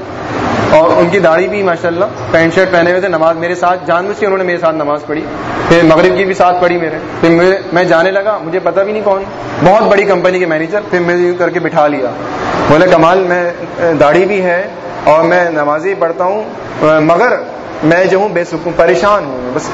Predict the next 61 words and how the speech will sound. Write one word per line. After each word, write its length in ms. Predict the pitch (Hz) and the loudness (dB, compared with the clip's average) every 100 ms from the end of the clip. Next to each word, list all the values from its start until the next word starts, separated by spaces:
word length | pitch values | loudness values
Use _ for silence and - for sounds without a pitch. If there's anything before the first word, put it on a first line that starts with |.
| 170 | 2
روبوٹ 320 | 185 247 254 | 4 4 4
کی 80 | 240 | 2
زندگی 440 | 202 196 196 208 | 0 0 0 0
ہے، 60 | 196 | 0
میں 180 | 185 156 - - | -2 -4 -4 0
کمپنی 360 | 175 185 196 | 2 2 2
میں 80 | 196 | 2
جاتا 300 | 175 180 185 | 2 2 0
ہوں 100 | 190 | -2
پھر 120 | 185 | 0
آتا 260 | 170 170 185 | 0 -2 -2
ہوں، 100 | 196 | -4
ایک 140 | 202 | -2
ایسی 240 | 214 214 233 208 | -2 -2 -2 0
عجیب 260 | 190 247 247 | 0 0 2
پریشانی 500 | 214 214 214 233 247 | 2 2 0 0 0
کی 120 | 226 | 0
حالت 320 | 175 190 185 | 0 0 -2
ہے، 100 | 185 175 - - - | -4 -6 -10 -8 0
بالکل، 380 | 190 202 208 196 - 196 | 2 4 2 0 -2 2
اب 80 | 190 | 4
میں 220 | 208 220 214 | 4 2 2
سمجھتا 280 | 202 196 | 2 2
ہوں 60 | 233 | 0
میں 60 | 233 | 0
تو 60 | |
مجرم 360 | 202 180 226 233 | -2 -2 -2 0
ہو 180 | 190 190 | -2 0
گیا، 240 | 196 175 | 0 0
میں 100 | 196 | -2
تو 80 | 202 | -2
بالکل، 320 | 208 214 226 | -2 0 0
میری 160 | 220 196 | 0 0
زندگی 300 | 190 202 214 | 0 0 0
یوں 180 | 202 | 0
ہی۔" 140 | 226 185 - - - - 170 | 0 -2 -8 -12 -4 0 2
پچاس 340 | 185 180 196 220 | 4 4 4 4
سال 220 | 220 208 196 | 2 2 2
قریب 240 | 190 190 | 0 0
ان 80 | 185 | -2
کی 100 | 180 | -2
عمر 220 | 156 151 | 0 -2
تھی۔ 120 | 151 156 - - - | -4 -8 -10 -6 2
میں 80 | 151 | 2
نے 60 | |
کہا، 120 | 196 226 | 4 4
"آپ 120 | 175 | 4
پریشان 400 | 170 165 175 208 | 2 2 0 0
نہ 100 | 160 | -4
ہوں، 120 | 156 277 | -4 -4
اللہ 220 | 156 185 185 | 0 0 0
کی 80 | 180 | 0
رحمت 240 | 170 220 156 | 0 -2 -2
بہت 180 | 175 220 | -2 0
بڑی 300 | 202 214 185 | 0 0 -2
ہے، 80 | 120 - - - - | -6 -8 -10 -6 0
اللہ 180 | - 190 | 2 4
تعالیٰ 260 | 190 208 202 | 4 2 2
جس 100 | 202 | 0
کو 160 | 247 247 | 0 2
چا-، 200 | 247 | 0